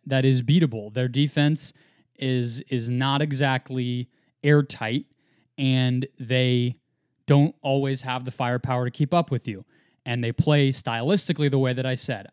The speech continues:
Isolation, slow it down, control the possession game, and, and eke out these wins. The Suns have the firepower to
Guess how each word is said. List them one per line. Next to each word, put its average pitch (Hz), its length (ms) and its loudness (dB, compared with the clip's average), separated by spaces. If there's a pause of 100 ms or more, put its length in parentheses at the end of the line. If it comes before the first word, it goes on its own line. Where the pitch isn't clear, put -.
Isolation, 143 720 0
slow 131 380 -2
it 151 120 0
down, 127 360 -2
control 131 340 -6
the 131 80 -6
possession 127 500 -4
game, 120 300 -6
and, 120 120 -10
and 127 160 -10
eke 131 260 -10
out 120 200 -4
these 117 240 -6
wins. 117 500 -6 (520)
The 135 80 2
Suns 185 340 2
have 151 380 0
the 127 420 0
firepower 131 760 -2
to 120 380 -6